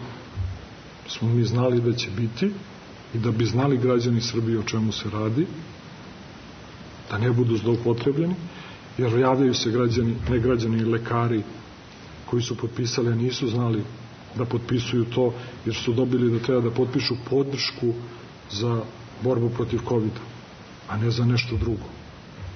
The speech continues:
i koji povlače potpise. Pa se javljaju ljudi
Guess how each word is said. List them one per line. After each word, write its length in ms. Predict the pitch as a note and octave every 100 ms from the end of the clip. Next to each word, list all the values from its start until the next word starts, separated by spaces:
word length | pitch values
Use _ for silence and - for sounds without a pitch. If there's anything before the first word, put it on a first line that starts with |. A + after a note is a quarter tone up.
| -
i 40 | G#2+
koji 220 | B2+ A#2+
povlače 480 | B2+ B2+ C3 B2+ A2+
potpise. 480 | A#2+ - - - - - - - - - -
Pa 60 | -
se 160 | - A2
javljaju 360 | A2+ A#2+ C3
ljudi 380 | A#2+ C3 C3 A#2+